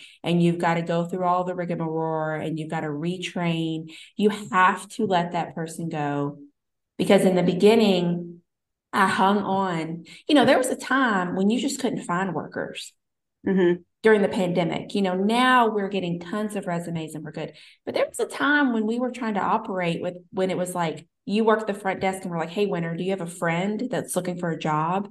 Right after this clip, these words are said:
Speaker 2: <laughs>
Speaker 1: Um,
Speaker 2: Yeah.
Speaker 1: because we could not find workers. And that made me hang on to a lot of people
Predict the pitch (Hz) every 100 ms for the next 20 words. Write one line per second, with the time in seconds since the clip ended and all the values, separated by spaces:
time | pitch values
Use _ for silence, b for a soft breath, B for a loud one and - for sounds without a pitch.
0 | - - 233 233 214 214 - 196 196 -
1 | 226 214 220 196 226 233 254 254 262 285
2 | 269 262 - 233 214 254 - - - -
3 | - b b b - 226 226 208 202 208
4 | 220 269 226 226 220 254 - 196 202 214
5 | 220 208 208 202 185 170 185 - 196 202
6 | 165 151 151 156